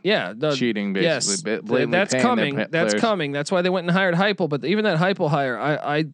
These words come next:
Speaker 1: have questions with. They're a mess to me.
Speaker 2: Yeah.
Speaker 1: With the twelve team playoff looming and the,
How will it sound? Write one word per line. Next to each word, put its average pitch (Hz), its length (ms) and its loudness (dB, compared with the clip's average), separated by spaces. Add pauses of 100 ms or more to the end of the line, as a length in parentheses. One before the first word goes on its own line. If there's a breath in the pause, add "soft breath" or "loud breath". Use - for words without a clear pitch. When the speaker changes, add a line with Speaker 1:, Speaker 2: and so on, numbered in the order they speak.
(120)
Speaker 1:
have 139 240 -4
questions 165 440 0
with. 175 240 0 (680 soft breath)
They're 254 120 6
a 277 80 2
mess 214 340 2
to 277 100 0
me. 277 260 2 (180)
Speaker 2:
Yeah. 107 240 0 (840)
Speaker 1:
With 185 160 0
the 175 80 0
twelve 311 260 2
team 269 240 0
playoff 202 340 0
looming 139 460 -2 (180)
and 131 220 -2
the, 123 100 -8